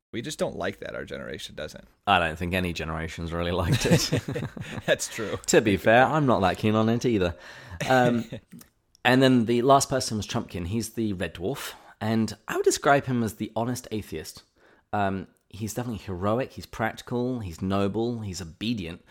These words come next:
Speaker 2: He is a skeptic. He is unsure about a lot of things. He doubts a lot of things,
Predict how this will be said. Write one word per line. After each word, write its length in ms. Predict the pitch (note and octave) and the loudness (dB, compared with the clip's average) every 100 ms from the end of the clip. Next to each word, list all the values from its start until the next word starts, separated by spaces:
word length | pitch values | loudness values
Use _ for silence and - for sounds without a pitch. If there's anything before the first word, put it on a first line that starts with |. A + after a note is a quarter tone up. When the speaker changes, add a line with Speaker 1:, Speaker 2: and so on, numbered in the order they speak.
| - - - _ _ | -20 -20 -20 _ _
Speaker 2:
He 240 | - G3 | -6 0
is 140 | A#3 A3 | 0 2
a 60 | |
skeptic. 840 | C3 - F#3 - - C2 - - - - | 2 2 0 -4 -6 -8 -10 -16 -20 -10
He 240 | - C#3+ | -2 2
is 160 | B2+ G#2 | 2 2
unsure 380 | A2 G#2+ - A2 | 2 2 2 0
about 160 | F#2+ F2+ | 0 0
a 60 | |
lot 180 | F2+ F#2 | -2 -4
of 80 | F2 | -8
things. 320 | - G2+ E2+ | -6 -6 -6
He 60 | F2+ | -8
doubts 320 | G2 C#3 - | -4 -4 -6
a 60 | - | -8
lot 80 | F2+ | -10
of 60 | |
things, 320 | - G2 E2 | -8 -8 -10